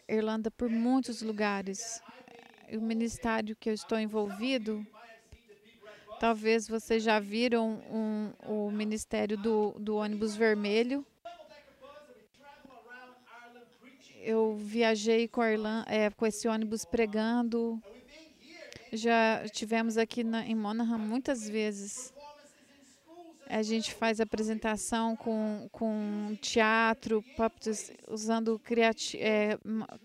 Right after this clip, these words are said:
maneiras criativas pra ensinar a verdade do Evangelho. E a gente já fez discipulado e treinamento, ajudando as pessoas a conhecer ao Senhor. E o Senhor tem nos dado a oportunidade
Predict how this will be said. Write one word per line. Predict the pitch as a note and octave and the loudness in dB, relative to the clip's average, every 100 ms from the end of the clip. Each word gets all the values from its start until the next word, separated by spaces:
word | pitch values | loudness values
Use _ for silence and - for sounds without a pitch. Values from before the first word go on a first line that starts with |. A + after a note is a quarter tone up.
| B3+ B3+ | -20 -10
maneiras | G#3+ A3 G#3+ B3 C4 | -4 0 2 2 0
criativas | - A#3+ A#3 - C#4+ B3 A3 | 0 0 0 -2 -4 -2 -4
pra | - A3 G#3+ | -6 -6 -4
ensinar | G#3+ G#3 - A3 G#3+ G#3+ - | -4 -4 -4 0 0 0 0
a | G#3 | 2
verdade | G#3+ G#3 G#3 G#3 G#3 | 2 4 4 4 2
do | G#3 | 0
Evangelho. | G3+ G#3+ G3+ G3+ G3 G3 G3 _ B3+ - B3+ - - _ _ - - - B3+ _ - | 0 -2 -2 -2 -4 -6 -10 _ -20 -20 -20 -20 -20 _ _ -20 -20 -20 -20 _ -4
E | A3+ | 2
a | A3 | 4
gente | A3+ G#3+ | 2 0
já | G#3+ | 0
fez | - A3 G#3 | 4 2 2
discipulado | A3+ - A#3+ A#3+ A3 G3+ G#3+ A3 G#3 A3 G#3+ | -2 -4 -4 -2 0 0 2 0 2 2 2
e | A3 G#3+ G#3+ | 2 0 0
treinamento, | A3+ G#3+ G#3+ G#3 G#3 G#3 G#3+ A3 | 2 2 2 0 -2 -2 -4 -4
ajudando | G#3 G#3+ A#3 | -4 -2 0
as | A3+ | -2
pessoas | - A3+ - A#3 A3 G#3+ | -4 -6 -4 -4 -4 -4
a | - | -6
conhecer | A#3+ A#3 - D4 D4 | -2 -2 -2 0 0
ao | A#3 | 0
Senhor. | - A#3 G#3 G3+ G3+ G3 _ F#3+ F#3+ _ _ _ _ _ _ _ _ - - _ _ _ _ _ _ - | -2 -4 -4 -6 -8 -12 _ -20 _ _ _ _ _ _ _ _ _ -20 -20 _ _ _ _ _ _ -14
E | A#2 A3 | -8 -6
o | A3+ | -4
Senhor | - A#3 A3+ A3 | -4 -4 -2 -4
tem | A3+ A#3+ A#3 | -4 -2 0
nos | A3+ A3 | 0 -2
dado | G#3 A3+ G#3+ | -2 -2 2
a | |
oportunidade | G#3+ A3+ A3 A#3 A3 G#3 G#3+ A3 A#3+ A3 G3+ G#3 | 0 0 -2 -2 -2 -2 0 2 2 0 -4 -8